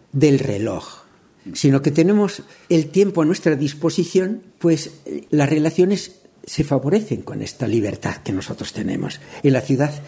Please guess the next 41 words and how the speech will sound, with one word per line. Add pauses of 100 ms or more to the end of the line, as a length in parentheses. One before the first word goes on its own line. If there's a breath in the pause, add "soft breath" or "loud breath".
(280 loud breath)
tú
puedes
encontrar
un
amigo (280 loud breath)
que
te
invita
a
tomar
un
café
y
dice,
"No,
oye,
que
llego
tarde". (640 loud breath)
Aquí
felizmente
no
llegamos
tarde (340 loud breath)
casi
nunca (140)
a
nada. (420 loud breath)
El
mundo
rural
es
una
filosofía,
es
una
manera
de
ver
el
mundo.